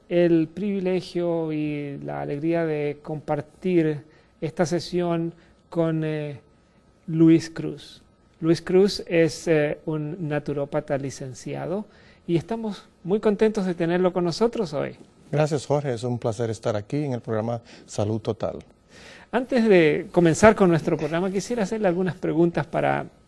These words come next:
Speaker 1: este, que la audiencia, la teleaudiencia pueda tener un poquito más de conocimiento acerca de, de Luis, el hombre. ¿Cómo se interesó en, en, en lo que es el naturismo? ¿De dónde vino esa idea?
Speaker 2: Pues básicamente desde muy joven tuve, eh,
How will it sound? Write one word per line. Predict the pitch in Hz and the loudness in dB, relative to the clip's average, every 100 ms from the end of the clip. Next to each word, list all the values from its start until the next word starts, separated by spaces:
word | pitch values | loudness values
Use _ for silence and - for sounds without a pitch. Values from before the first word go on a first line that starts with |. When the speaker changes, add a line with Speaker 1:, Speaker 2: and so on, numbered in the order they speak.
| _ _ | _ _
Speaker 1:
este, | - 156 143 - - 156 147 139 | 0 0 0 -6 -2 0 0 -2
que | 165 | -4
la | 147 147 | 2 4
audiencia, | 151 156 165 160 - 170 156 156 - - - | 4 2 2 0 0 2 2 -2 -10 -16 -2
la | 147 | -2
teleaudiencia | - 214 220 156 156 156 - 160 | 0 0 2 2 0 -4 -6 -8
pueda | - 156 151 143 | -6 -2 0 0
tener | 151 151 | -2 -4
un | 151 | -6
poquito | 151 160 165 | -8 -6 -4
más | 160 165 | -4 -4
de | |
conocimiento | 165 160 135 156 170 170 170 160 - - | -4 -6 -6 -4 -4 -4 -6 -6 -12 -14
acerca | 143 180 175 160 | -10 -8 -4 -4
de, | 151 147 139 143 - | -4 -4 -6 -10 -14
de | 143 | -8
Luis, | 143 170 165 - - - - | -2 0 -2 -4 -18 -20 -8
el | 147 160 | 0 2
hombre. | 156 127 113 - - - - - - _ | 2 -2 -10 -14 -20 -20 -20 -20 -20 _
¿Cómo | - 247 285 | -2 0 0
se | 262 | -4
interesó | 226 196 175 - 202 226 | -2 2 2 0 -4 -2
en, | 185 160 214 | -2 -4 -6
en, | 165 170 185 | -8 -8 -8
en | 147 | -4
lo | 143 | -4
que | 165 170 | -4 -6
es | - | -4
el | 156 | -6
naturismo? | 156 156 156 214 214 143 139 | -6 -4 -4 -4 -8 -8 -8
¿De | 147 | -8
dónde | 147 208 220 | -8 -6 -6
vino | 202 208 214 | -6 -6 -6
esa | 185 180 | -8 -6
idea? | 196 233 - - - - - - _ _ _ | -4 -6 -8 -12 -20 -20 -20 -20 _ _ _
Speaker 2:
Pues | - 165 | -2 0
básicamente | 185 208 170 147 151 151 | 2 0 0 0 2 2
desde | 123 117 113 | 0 0 0
muy | 120 139 | 0 -2
joven | 127 131 127 113 | 0 0 0 -2
tuve, | - 131 131 | -2 0 0
eh, | 110 | -4